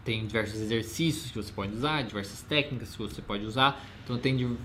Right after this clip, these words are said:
uma diversidade de coisas aí que você pode fazer aí com o seu paciente, com o seu cliente. Então,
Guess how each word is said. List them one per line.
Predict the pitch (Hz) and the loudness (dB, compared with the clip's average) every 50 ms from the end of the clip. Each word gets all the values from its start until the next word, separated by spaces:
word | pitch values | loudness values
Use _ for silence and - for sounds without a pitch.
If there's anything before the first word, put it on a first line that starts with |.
| - - | -8 -4
uma | 123 127 123 123 | 0 2 2 4
diversidade | 127 127 147 156 165 165 151 - 135 127 123 120 120 | 4 6 6 6 6 4 2 4 4 4 4 4 2
de | - | 2
coisas | - 127 117 110 117 | 2 2 2 2 2
aí | 120 | -2
que | 120 - | 0 0
você | 139 131 - 151 | -2 0 0 -2
pode | 147 - - 135 127 135 139 135 - | -2 0 2 4 6 6 4 4 2
fazer | - 151 131 113 113 117 113 117 - - - - - | 2 0 2 4 4 2 2 2 -2 -10 -14 -12 -2
aí | - 110 113 | 0 0 2
com | 110 117 | 2 -2
o | |
seu | 110 - 120 110 | 0 2 2 2
paciente, | - 117 110 - - 110 107 104 - | 2 2 -2 0 -2 -2 -2 -2 -4
com | - 123 | -4 -6
o | 113 | -4
seu | - - 117 110 | 0 0 0 0
cliente. | - - 123 104 95 95 - - - - - - | 0 0 0 0 -2 -4 -8 -12 -14 -14 -16 -10
Então, | - 101 101 | -8 -6 -6